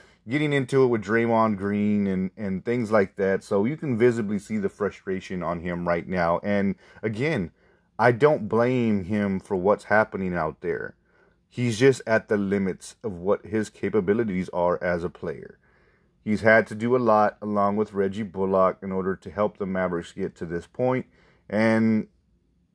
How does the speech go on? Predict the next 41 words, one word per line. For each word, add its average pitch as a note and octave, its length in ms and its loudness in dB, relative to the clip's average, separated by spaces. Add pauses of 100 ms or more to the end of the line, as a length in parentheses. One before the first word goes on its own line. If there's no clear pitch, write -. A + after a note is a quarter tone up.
(460)
I G#2+ 160 2
can't C3 440 0
blame A2 340 2
him G2 320 0
for F#2+ 140 -4
what's F2+ 380 0
happening F2+ 440 -2
right E2 240 -2
now. E2 260 -4
I F#2+ 120 2
can G#2 140 -6
commend A2+ 420 2
him G2 300 0 (340)
for A#2 240 0 (320)
getting C#3 300 0
us A2 160 2
to - 120 -4
this F#2+ 220 0
point F#2+ 360 -4
along G2 380 0
with F#2+ 140 -2
the F2+ 60 -8
rest F#2 280 -2
of F2 80 -16
the E2+ 60 -14
team F#2 440 -6 (460)
and, G2+ 320 0
and G2+ 360 0
making B2+ 300 0
this B2 200 -2
run, G#2 340 0
because G2 320 -4
it B2+ 80 -6
has C3+ 280 6
been B2+ 160 -2
a A#2+ 40 -4
special G#2+ 420 -2
run F#2 220 -2
for F2+ 120 -14
this E2+ 200 -6
Maverick D#2+ 340 -4